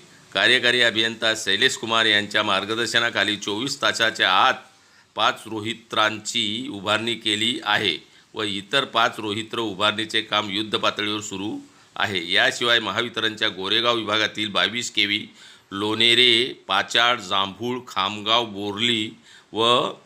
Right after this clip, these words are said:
खोपोली मिळून सहासष्ट गावात एकूण एकशे बारा डीटीसी पावसामुळे खराब झालेले कार्यकारी अभियंता श्री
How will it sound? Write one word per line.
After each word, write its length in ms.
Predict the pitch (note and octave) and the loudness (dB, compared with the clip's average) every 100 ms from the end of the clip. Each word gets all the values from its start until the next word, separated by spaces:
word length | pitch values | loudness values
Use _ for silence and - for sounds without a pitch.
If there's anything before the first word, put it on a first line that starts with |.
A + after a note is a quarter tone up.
| _ _ - _ _ _ _ _ - - - - - - | _ _ -20 _ _ _ _ _ -20 -20 -20 -20 -20 -20
खोपोली 540 | - G#2+ G#2 B2+ C3 | 0 0 6 8 8
मिळून 420 | B2 A#2+ A#2+ B2+ B2 | 8 6 6 2 -2
सहासष्ट 840 | - - G#2+ G2 G#2+ D3 C#3 - | -2 2 4 4 4 2 0 -2
गावात 440 | B2 A2+ A2 A2+ A2+ | 2 4 4 2 0
एकूण 640 | G#2 - A#2 A2 B2 A#2+ A#2 A#2 | -4 -6 -6 -4 -6 -10 -14 -12
एकशे 360 | G#2+ G#2+ B2 | -10 -4 -2
बारा 460 | F#2 E2 F#2 G#2 C3 | -2 2 4 6 4
डीटीसी 580 | A#2 G#2+ A#2 A2+ A#2 A#2 - - _ _ _ | 0 -6 -6 -4 -4 -4 -8 -16 _ _ _
पावसामुळे 640 | G2+ G#2 G2+ A2+ A2+ A2 A#2 | -2 -2 0 0 4 2 2
खराब 280 | A2 G2+ G#2+ | 2 2 2
झालेले 440 | G2+ G2 G#2+ G#2 | 0 0 2 2
कार्यकारी 520 | G#2 F#2 G2 G#2+ G#2+ G#2 | 2 2 4 4 4 4
अभियंता 500 | G2 G2+ G#2 G#2 G2+ | 4 0 -2 0 0
श्री 240 | - G2+ | 0 -6